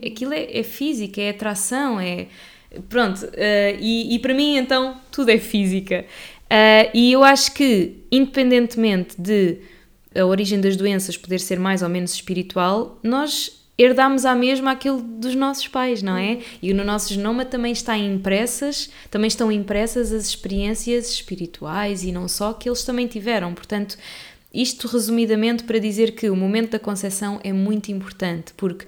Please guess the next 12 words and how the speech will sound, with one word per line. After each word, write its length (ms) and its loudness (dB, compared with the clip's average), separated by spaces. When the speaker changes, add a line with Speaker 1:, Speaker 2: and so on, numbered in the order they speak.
Speaker 1:
não 220 2
só 480 4
a 60 -2
qualidade 540 4
da 100 2
nossa 320 0
digestão 640 0
vai 120 -2
ficar 260 -2
impressa 760 -2
naquele 400 -4
ovo, 380 -6